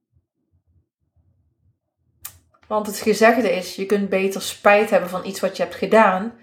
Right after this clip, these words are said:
dan spijt hebben van iets wat je niet hebt gedaan. En het mooie is van als je dingen doet, keuzes maakt, eh, dan zijn er twee dingen. Je,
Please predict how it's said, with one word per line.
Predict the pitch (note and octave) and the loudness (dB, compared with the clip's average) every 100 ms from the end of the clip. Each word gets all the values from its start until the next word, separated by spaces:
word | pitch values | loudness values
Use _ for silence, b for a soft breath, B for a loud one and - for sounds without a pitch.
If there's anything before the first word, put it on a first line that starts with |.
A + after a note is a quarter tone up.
| b b - | b b -12
dan | F3+ | -10
spijt | - A3 G3+ G3+ | 2 4 4 2
hebben | F#3 F#3 | 0 0
van | F#3 | -4
iets | - G3+ | -8 -6
wat | G3+ - | -6 -4
je | |
niet | F#3+ F#3+ G#3+ E4+ - | -4 2 2 2 0
hebt | G#3 | -6
gedaan. | - F3 D#3 D#3 D#3 - _ _ _ _ _ _ _ _ _ _ _ _ b b b b b | -4 -4 -2 -4 -10 -18 _ _ _ _ _ _ _ _ _ _ _ _ b b b b b
En | - A#3 | 2 4
het | A3+ | 4
mooie | A3 C4+ F#4 F#4+ C#4+ B3+ | 4 4 6 6 4 4
is | A#3 - | 0 0
van | A3+ - | 0 4
als | B3+ C#4 - | 4 4 0
je | G#3 | 0
dingen | A#3 A3+ G#3 F3 | 2 2 0 -2
doet, | B3+ B3+ A#3+ - | 4 4 2 2
keuzes | B3+ C4 B3+ G3 | 4 4 2 -4
maakt, | G#3 F#3 E3 - - - - _ _ B B B B B B _ _ _ _ _ _ _ _ _ _ - - _ | -4 -2 -2 -6 -10 -20 -20 _ _ B B B B B B _ _ _ _ _ _ _ _ _ _ -20 -20 _
eh, | F3+ F3+ F3 | -6 -6 -2
dan | F#3 | -2
zijn | G#3 A3+ | 0 0
er | A3 | 0
twee | - B3 C4 | 2 4 6
dingen. | G3 - D#2 - _ _ _ _ _ _ _ _ _ _ _ _ _ _ _ _ _ _ _ _ _ | 2 -2 -6 -14 _ _ _ _ _ _ _ _ _ _ _ _ _ _ _ _ _ _ _ _ _
Je, | G3 G#3 B3 A#3 A3 G#3+ G#3 G3+ - | -4 4 6 6 4 2 0 -8 -16